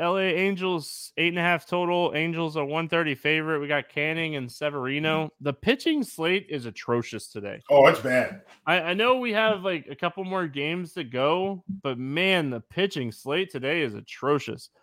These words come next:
Speaker 1: Um, any interest in Severino against the Angels?
Speaker 2: Oh, no, no.
Speaker 1: Hey,
Speaker 2: Severino
Speaker 1: he's been
Speaker 2: is so bad.
Speaker 1: Yeah, he's been, he's been struggling big time.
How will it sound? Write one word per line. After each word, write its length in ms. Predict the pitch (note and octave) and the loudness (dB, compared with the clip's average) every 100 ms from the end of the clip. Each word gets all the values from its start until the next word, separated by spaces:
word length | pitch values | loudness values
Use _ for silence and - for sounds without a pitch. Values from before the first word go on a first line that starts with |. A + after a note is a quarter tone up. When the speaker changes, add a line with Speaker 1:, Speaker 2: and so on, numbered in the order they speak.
| _ _ _ _ _ | _ _ _ _ _
Speaker 1:
Um, 340 | C#3 C#3+ D3 C3+ | 6 8 8 4
any 240 | F#3 A3+ | 0 2
interest 320 | A3 - G#3+ | 0 -2 -4
in 100 | G3 | -6
Severino 640 | F3 F#3 F3+ F3 E3+ F3+ F3+ | -6 -2 0 0 0 0 -2
against 220 | F3 E3 | -2 -4
the 100 | C#3 | -6
Angels? 600 | B2 D#3 E3+ F3+ F#3+ - - | -4 -4 -4 -4 -6 4 12
Speaker 2:
Oh, 280 | F#3+ F3 B2+ | 12 12 12
no, 360 | B2 A2+ - - - G#2+ | 2 -2 -2 -12 -16 -12
no. 280 | G#2+ F#2 - - | -10 -10 -10 -8
Speaker 1:
Hey, 100 | A#2+ | 4
Speaker 2:
Severino 420 | G#3+ D3+ E3+ E3 | 6 8 8 8
Speaker 1:
he's 60 | G2 | 6
been 80 | - | 0
Speaker 2:
is 180 | - - | -10 0
so 320 | F3+ G3 G3 | 8 10 10
bad. 360 | C#3 - - - - _ _ _ _ _ _ - - - | 8 2 -2 -10 -20 _ _ _ _ _ _ -20 -20 -14
Speaker 1:
Yeah, 200 | A#2 A#2+ | -8 -6
he's 260 | C#3+ C#3+ | -6 -8
been, 300 | A2 G2+ G2 | -8 -8 -8
he's 200 | B2 C3 | -6 -6
been 140 | C3+ A#2 | -4 -6
struggling 440 | - B2 A2+ A2 | -4 -4 -2 -4
big 160 | A2 G#2 | -6 -4
time. 280 | A2 G#2+ | -4 -4